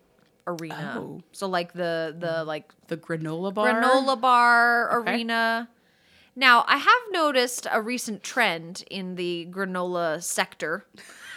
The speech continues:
Speaker 1: <laughs>
Speaker 2: That sounds
Speaker 1: This
Speaker 2: so
Speaker 1: is
Speaker 2: official.
Speaker 1: Well, because I have noticed that they're, they're really, they really are packing that sugar in those bars.
Speaker 2: They do.
Speaker 1: They really
Speaker 2: They
Speaker 1: are.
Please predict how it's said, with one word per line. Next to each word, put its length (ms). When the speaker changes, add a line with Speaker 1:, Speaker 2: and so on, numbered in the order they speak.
Speaker 1:
<laughs> 120
Speaker 2:
That 180
sounds 240
Speaker 1:
This 100
Speaker 2:
so 120
Speaker 1:
is 60
Speaker 2:
official. 600
Speaker 1:
Well, 280
because 400
I 120
have 360
noticed 420
that 180
they're, 340
they're 200
really, 320
they 180
really 360
are 120
packing 380
that 140
sugar 380
in 160
those 200
bars. 500
Speaker 2:
They 120
do. 240
Speaker 1:
They 80
really 300
Speaker 2:
They 40
Speaker 1:
are. 140